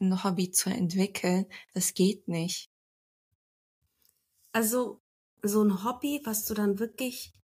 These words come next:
Speaker 2: so über Jahre irgendwie ausübst, schwer. Also so Sachen, die man dann zu Hause macht, okay, kann man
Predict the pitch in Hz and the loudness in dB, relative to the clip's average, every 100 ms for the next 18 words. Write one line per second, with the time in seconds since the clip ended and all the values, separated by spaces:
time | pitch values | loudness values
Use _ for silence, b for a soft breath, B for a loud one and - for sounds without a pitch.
0 | _ _ _ _ _ _ _ - 190 185 | _ _ _ _ _ _ _ -6 -4 0
1 | 185 180 190 262 302 233 196 190 196 196 | 0 0 -2 -2 -2 0 0 0 -2 -2
2 | 196 196 185 - - _ - 214 294 - | -2 -2 -2 -4 -10 _ -8 -4 -4 -4
3 | - 196 214 247 - - - _ _ - | -2 0 0 -2 -6 -6 -8 _ _ -8
4 | - 185 165 175 160 208 196 226 B B | -4 -2 -4 -6 -6 -2 0 0 B B
5 | 247 240 277 277 320 294 254 247 233 - | -4 0 -2 -4 -6 -4 -2 0 0 -4
6 | _ 226 214 202 185 208 233 - 311 339 | _ -2 0 -2 -2 -2 -4 -2 -2 -2
7 | 381 - - 208 - 214 214 269 320 - | -4 -10 -12 -12 -4 -2 -2 -4 -10 -14
8 | _ _ _ _ _ - 226 220 208 196 | _ _ _ _ _ -6 0 2 2 0
9 | - | -4